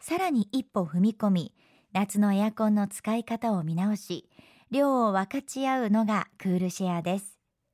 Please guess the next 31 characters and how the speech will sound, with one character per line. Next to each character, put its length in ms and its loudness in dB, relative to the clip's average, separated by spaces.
家 180 -4
庭 140 2
で 160 0
は 220 2
複 260 0
数 200 -4
の 180 2
エ 120 2
ア 100 0
コ 160 -2
ン 140 4
を 60 2
や 140 0
め、 220 0
な 140 2
る 140 -2
べ 140 -2
く 340 -2
一 240 -4
部 40 -8
屋 120 -2
に 160 2
集 240 -6
ま 160 2
る 160 -2
工 80 -6
夫 260 -4
を 80 -2
し 120 -12
た 100 -4
り、 180 -8